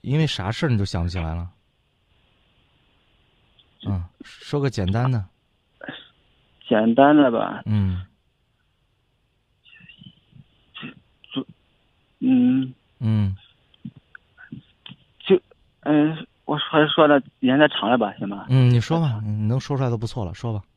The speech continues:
Speaker 1: 嗯。
Speaker 2: 在厂里的话，感觉我刚到那边之后，
Speaker 1: 嗯。
Speaker 2: 就是不关心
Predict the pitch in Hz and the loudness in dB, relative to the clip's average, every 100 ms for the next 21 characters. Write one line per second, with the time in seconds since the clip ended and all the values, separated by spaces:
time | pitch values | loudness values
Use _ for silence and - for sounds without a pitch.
0 | _ _ 104 98 - - - - _ 156 | _ _ -10 -10 -10 -12 -14 -16 _ -6
1 | 143 143 170 175 151 139 117 120 135 143 | 2 4 4 4 2 2 -4 -4 0 0
2 | 147 - _ _ _ _ - 123 160 170 | -2 -6 _ _ _ _ -8 0 4 6
3 | 165 147 151 151 147 139 120 113 110 - | 6 4 0 -2 0 0 2 -2 -6 -12
4 | - _ _ _ _ _ 110 101 95 131 | -18 _ _ _ _ _ -6 -4 -4 -4
5 | 120 135 151 151 151 151 151 143 | -6 2 6 6 4 4 2 2